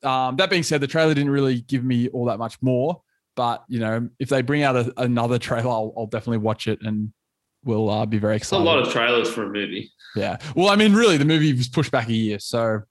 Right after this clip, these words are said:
Speaker 1: <laughs> I mean, it, we should have had it l-, a year ago, less than, more than a year ago. So
Speaker 2: Yeah.
Speaker 1: it's,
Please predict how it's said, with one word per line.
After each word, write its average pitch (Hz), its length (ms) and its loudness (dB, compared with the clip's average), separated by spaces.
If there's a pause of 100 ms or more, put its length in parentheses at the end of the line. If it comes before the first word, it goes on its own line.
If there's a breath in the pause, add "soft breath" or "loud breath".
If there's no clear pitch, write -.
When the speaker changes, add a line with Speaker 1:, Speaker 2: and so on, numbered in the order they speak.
(200)
Speaker 1:
<laughs> - 1040 -20
I 131 60 0
mean, 131 280 4
it, 135 120 0
we 156 140 4
should 208 160 4
have 165 80 4
had 160 180 4
it 123 60 -4 (220)
l-, 135 160 -4
a 135 60 2
year 127 220 4
ago, 104 260 -6 (560)
less 131 260 0
than, 127 140 -4
more 160 380 0
than 156 100 2
a 131 40 2
year 131 200 2
ago. 107 300 -4 (500 loud breath)
So - 200 -2
Speaker 2:
Yeah. 110 80 4
Speaker 1:
it's, - 120 -4